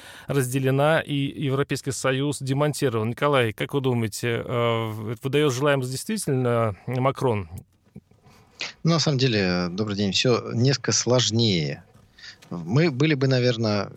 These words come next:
Speaker 2: горячие сторонники Евросоюза при одном условии, если бы Евросоюз был самостоятельной единицей, а не просто повторял те,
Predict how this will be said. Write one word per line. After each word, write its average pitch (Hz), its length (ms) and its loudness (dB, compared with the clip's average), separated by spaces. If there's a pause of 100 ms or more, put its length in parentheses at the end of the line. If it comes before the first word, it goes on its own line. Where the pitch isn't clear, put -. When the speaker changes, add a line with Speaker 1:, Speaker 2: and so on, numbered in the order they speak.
Speaker 2:
горячие 131 440 2
сторонники 113 580 0
Евросоюза 120 720 0
при 104 140 0
одном 123 240 2
условии, 98 380 0
если 92 180 -2
бы 98 100 0
Евросоюз 117 600 2
был 117 200 0
самостоятельной 107 680 0
единицей, 104 640 0
а 92 40 -2
не 95 120 -2
просто 127 280 0
повторял 107 480 0
те, 104 240 -2